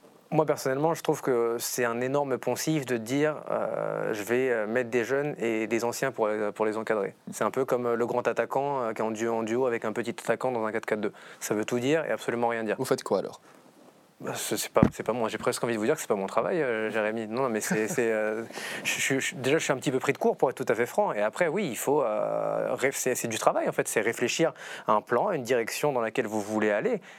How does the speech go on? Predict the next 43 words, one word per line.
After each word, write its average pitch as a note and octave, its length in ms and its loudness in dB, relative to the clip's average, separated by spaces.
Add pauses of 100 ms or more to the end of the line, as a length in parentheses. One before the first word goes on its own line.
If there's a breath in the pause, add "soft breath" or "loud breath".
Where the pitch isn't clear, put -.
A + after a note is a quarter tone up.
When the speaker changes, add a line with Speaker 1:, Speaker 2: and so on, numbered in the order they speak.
(100 loud breath)
Speaker 1:
C'est, - 280 -2
c'est, A2 320 0
c'est G#2+ 180 -2
tout. F3 200 2
Et A2 60 4
après, G#2+ 280 2
faire A#2+ 240 0
des, G#2 380 0 (240)
des, G#2+ 320 0
des G#2+ 80 0
mouvements A2 340 0
qui E3 140 -4
vont, G#2+ 180 -2
qui - 220 -6
seront B2 240 -2
parfois A#2+ 260 4
forts D3+ 220 2
parce - 120 -14
que - 80 -6
vous A2+ 100 0
allez A#2 80 2
vous A2 100 -2
séparer A#2 460 2 (400 loud breath)
de, A2+ 120 2
de, G#2+ 220 0
de G#2+ 120 0
gens A2 160 2
qui - 140 -10
comptent E3+ 380 0
ou C3 40 -4
de A#2+ 140 0
gens B2+ 160 2
qui - 160 -2
ont A2+ 140 0
une A2+ 160 -2
bonne A2 180 2
cote, D3 240 2
soit - 140 2
de G#2+ 60 -8
popularité, A#2 640 0 (100)
<laughs> - 140 -8
soit C3 140 4
financière. C3+ 520 2